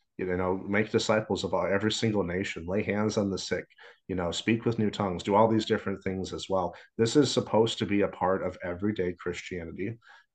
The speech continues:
And not to say that there's not, like, weird stuff that happens. There is. And that's, you know, in order for something, you know, <laughs> for the,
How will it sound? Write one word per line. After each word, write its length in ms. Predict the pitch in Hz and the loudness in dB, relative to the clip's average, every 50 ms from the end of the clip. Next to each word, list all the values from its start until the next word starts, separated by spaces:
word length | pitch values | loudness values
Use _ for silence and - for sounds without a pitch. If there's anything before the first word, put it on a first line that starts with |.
| - | 2
And 220 | 104 98 98 95 - - | 2 2 2 2 0 2
not 180 | 113 117 117 117 | 4 4 4 4
to 80 | 120 | 2
say 140 | - - 107 | 2 4 4
that 140 | 101 95 90 | 4 4 2
there's 160 | - 95 90 | 0 -2 -2
not, 180 | 107 104 92 - | -2 -2 -2 -4
like, 140 | 92 87 95 | -6 -2 0
weird 200 | 98 92 90 - | 0 0 0 -2
stuff 240 | - - 90 - | -2 -4 -4 -4
that 120 | - 90 85 | -4 -4 -2
happens. 360 | 90 87 85 - 87 90 - | -2 -2 -2 -4 -10 -12 -2
There 180 | - 104 104 87 | 0 2 2 2
is. 320 | 85 78 - - - - _ | 0 -4 -8 -10 -12 -10 _
And 140 | 104 98 - - _ | -8 -8 -8 -8 _
that's, 540 | 104 98 - 104 104 101 - - - - - | -4 0 2 2 2 2 -2 -8 -8 -8 -4
you 120 | 113 101 95 | -2 -2 -2
know, 180 | 85 82 82 - - - - - _ _ _ _ _ _ _ - | -2 -4 -8 -12 -18 -20 -20 -20 _ _ _ _ _ _ _ 2
in 120 | 120 117 | 4 8
order 260 | 117 113 117 120 123 | 10 10 10 10 8
for 140 | 123 - 123 | 6 4 2
something, 540 | 113 - 123 117 107 - 113 107 104 104 104 | 2 4 0 0 2 2 2 2 2 0 -2
you 60 | 110 | 0
know, 200 | 104 104 101 101 | 0 2 2 2
<laughs> 380 | 101 98 - 160 156 - - 151 | 2 4 6 6 6 6 4 2
for 140 | - - 120 | 2 4 2
the, 260 | 107 107 101 95 90 | 4 4 2 2 0